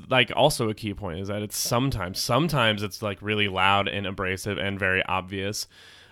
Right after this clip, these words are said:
um, in the South, but then that also happens in the Northeast. The first time I ever saw a Connecticut,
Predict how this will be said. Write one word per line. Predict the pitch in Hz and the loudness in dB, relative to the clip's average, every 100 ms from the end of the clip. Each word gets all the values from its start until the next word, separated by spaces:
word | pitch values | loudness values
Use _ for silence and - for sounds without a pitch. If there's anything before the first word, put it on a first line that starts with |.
| _ | _
um, | 101 95 82 | -2 -2 -2
in | 107 | -2
the | 101 | -2
South, | 110 98 98 117 | 0 2 0 -4
but | 110 | -2
then | 117 110 | 0 4
that | 113 - | 2 4
also | 123 - 127 | 2 2 2
happens | 120 117 113 | 2 0 -2
in | 110 110 | -2 -2
the | |
Northeast. | 104 101 95 - 147 - - - | -2 -2 -4 -6 -4 -4 -8 -8
The | 104 | -6
first | - 139 - | -2 -2 0
time | 139 | 2
I | 107 | 4
ever | 113 107 | 4 2
saw | - 110 113 - | 2 2 2 0
a | |
Connecticut, | - 107 101 104 113 | -2 -4 -4 -4 -10